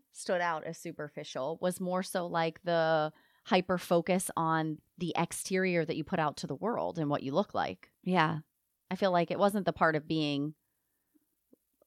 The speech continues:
Speaker 1: like, famous per se, 'cause people are famous for all sorts of stuff.
Speaker 2: I know.
Speaker 1: People are famous for writing. People are
Speaker 2: Uh-huh.
Speaker 1: famous for directing. People are famous for being beautiful. People are famous for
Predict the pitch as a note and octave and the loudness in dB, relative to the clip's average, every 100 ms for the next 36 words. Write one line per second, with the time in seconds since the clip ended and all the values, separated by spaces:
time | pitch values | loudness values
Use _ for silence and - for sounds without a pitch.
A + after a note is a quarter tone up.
0 | - D#3+ A#2 - - F3 A3 C3 G3 - | -2 0 0 0 2 4 4 2 0 -2
1 | F#3+ D#3+ C3 A2 A3+ G#3+ E4 F#4 D#4+ C4 | -4 -2 0 0 -2 0 2 4 6 6
2 | A#3+ A3 G#3+ F#3+ D#3 C4 D#4 D3 - - | 6 4 2 2 2 0 0 -2 -4 -4
3 | - - - - F#3 G3 B3 - - G#3+ | -4 -6 -16 -8 -4 0 0 0 -2 0
4 | G3+ F#3+ F3+ E3+ - A#3+ C4 D#4 F#3+ G2 | 4 4 4 2 2 4 4 4 2 -2
5 | D3 E3 F3 F3+ E3 F3+ F#3 - G#3 A#3 | -2 2 4 4 4 2 0 0 -2 0
6 | D4 - C#3 A2 - E3 F3+ F#3 F#3+ F#3 | -2 -2 -2 -2 -4 0 0 0 -2 -2
7 | F#3 F#3+ F3+ F#3 - - - G3 G#3+ C4+ | -2 2 2 2 -2 -2 6 6 8 4
8 | C#4+ G3 C#3 B2+ E3+ E3 F3 F#3 F#3 - | 4 4 4 4 0 -2 0 2 2 -2
9 | F#3+ F#3+ G3 G3 - F#3+ F#3+ F#3+ F#3+ | -4 -2 -2 -4 -6 -2 2 4 4